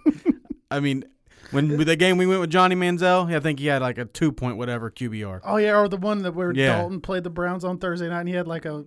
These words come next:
Speaker 2: two point
Speaker 1: Two,
Speaker 2: something.
Speaker 1: yeah. I mean, so the, it's terrible. He, he don't have protection. Let's not lie. The, there's no line.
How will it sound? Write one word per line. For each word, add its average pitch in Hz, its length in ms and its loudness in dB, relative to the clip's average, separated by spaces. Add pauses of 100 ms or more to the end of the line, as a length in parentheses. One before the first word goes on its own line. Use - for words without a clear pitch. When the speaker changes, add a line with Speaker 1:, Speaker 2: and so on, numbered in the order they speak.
(200)
Speaker 2:
two 180 220 -8
point 180 320 -10
Speaker 1:
Two, 156 100 4
Speaker 2:
something. 117 240 0
Speaker 1:
yeah. 123 260 -2
I 139 40 -2
mean, 139 180 0
so 139 220 -2
the, 131 160 -6 (200)
it's 143 160 -8
terrible. 101 480 -4 (540)
He, 220 380 -2 (1600)
he 170 240 0
don't 226 180 4
have 190 220 2
protection. 117 540 -4
Let's 147 200 -6
not 170 180 0
lie. 113 200 0
The, 131 160 -6
there's 151 240 -6
no 190 180 2
line. 110 540 -4